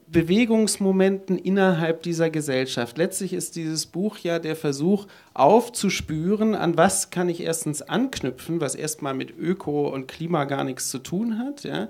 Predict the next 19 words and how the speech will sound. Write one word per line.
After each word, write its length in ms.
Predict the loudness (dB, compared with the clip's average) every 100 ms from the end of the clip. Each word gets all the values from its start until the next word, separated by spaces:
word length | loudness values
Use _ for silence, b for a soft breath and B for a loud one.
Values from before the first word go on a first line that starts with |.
| B B
aber 180 | B -2
vielleicht 300 | 0 -6 -6
was 180 | -8 -6
mit 160 | -8 -6
Zukunft 540 | -8 -6 -8 -8 -10
zu 100 | -12
tun 300 | -8 -4 0
hat. 160 | 0 -2
Wo 80 |
finde 300 | -4 0 0
ich 120 | 0 -2
in 120 | -4
der 160 | -4
Vergangenheit, 880 | 0 0 2 2 2 0 0 0 -2
in 140 | -6 -8
bestimmten 720 | -8 -6 -6 -6 -8 -8 -4
Haltungen, 680 | 0 2 0 -2 -2 0 -2
in 120 | -4
bestimmten, 720 | -6 -6 -4 -6 -6 -6 -6